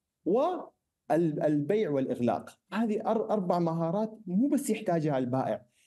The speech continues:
إذا أنت سي إي أو تحتاج هذه المهارة، إذا أنت تفتح شركة تحتاج هذه المهارة،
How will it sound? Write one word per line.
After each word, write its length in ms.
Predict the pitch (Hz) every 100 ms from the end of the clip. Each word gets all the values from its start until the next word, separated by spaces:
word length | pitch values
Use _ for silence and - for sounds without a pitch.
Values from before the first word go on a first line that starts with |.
| _
إذا 140 | 131 143
أنت 200 | 180 180
سي 240 | 175 175 208
إي 180 | 190 180
أو 300 | 196 208 -
تحتاج 440 | 226 - 277 220
هذه 240 | 185 160 139
المهارة، 440 | 120 117 98 95 - -
إذا 160 | 147 196
أنت 120 | 202
تفتح 500 | 190 214 - 208 -
شركة 400 | 214 214 220 220 - _
تحتاج 440 | 247 - 269 226
هذه 240 | 202 180 147
المهارة، 580 | 139 127 127 101 -